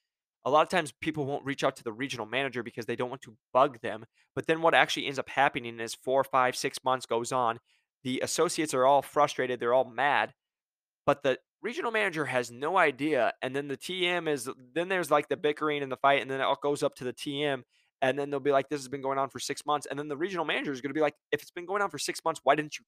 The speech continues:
tell me? Why didn't you say anything?" And it, it was the conversation I had with, uh, that person was like, "It doesn't matter what you say after that. It's done."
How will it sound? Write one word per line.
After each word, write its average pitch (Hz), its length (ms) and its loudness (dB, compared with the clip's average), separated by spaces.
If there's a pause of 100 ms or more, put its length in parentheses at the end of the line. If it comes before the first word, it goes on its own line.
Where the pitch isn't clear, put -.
tell 123 240 0
me? - 160 -20 (500)
Why 127 100 4
didn't 143 200 0
you 127 40 -8
say 147 240 4
anything?" 110 340 -8 (440)
And 131 140 2
it, 123 240 0
it 127 80 0
was 127 100 0
the 131 80 -2
conversation 131 540 4
I 123 120 2
had 127 360 2 (340)
with, 127 240 -2 (280)
uh, 110 340 2
that 113 160 2
person 147 260 2
was 117 220 -6
like, 113 140 -2 (120)
"It 127 140 -4
doesn't 160 360 -2
matter 107 360 0
what 104 320 -4
you 113 100 -8
say 104 300 -4
after 110 300 -6
that. 139 200 0 (140)
It's - 160 -12
done." - 120 -12